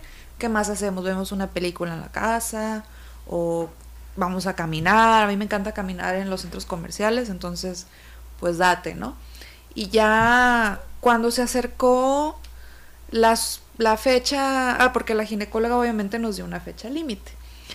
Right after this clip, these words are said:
Como tú comentabas, Fer, al principio, casualmente se me fue terminando el líquido amniótico. Casualmente cerca de Semana Santa.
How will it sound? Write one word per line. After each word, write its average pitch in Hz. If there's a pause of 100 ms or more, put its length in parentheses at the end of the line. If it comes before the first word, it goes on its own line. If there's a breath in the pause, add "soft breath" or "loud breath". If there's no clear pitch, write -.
(160 loud breath)
Como 208
tú 220
comentabas, 226
Fer, 233
al 214
principio, 208 (160)
casualmente 208
se 262
me 214
fue 185
terminando 190
el 196
líquido 185
amniótico. 226 (680 loud breath)
Casualmente 247
cerca 262
de 262
Semana 226
Santa. 269